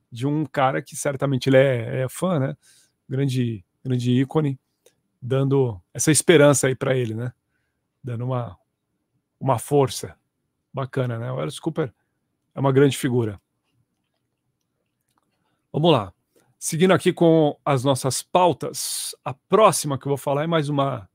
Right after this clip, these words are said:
mais uma música. Só que agora é uma música nova de um grande ícone,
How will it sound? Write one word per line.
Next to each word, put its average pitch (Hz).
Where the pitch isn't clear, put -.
mais 120
uma 143
música. 135
Só -
que 143
agora 143
é -
uma 165
música 139
nova 165
de 156
um 190
grande 160
ícone, 123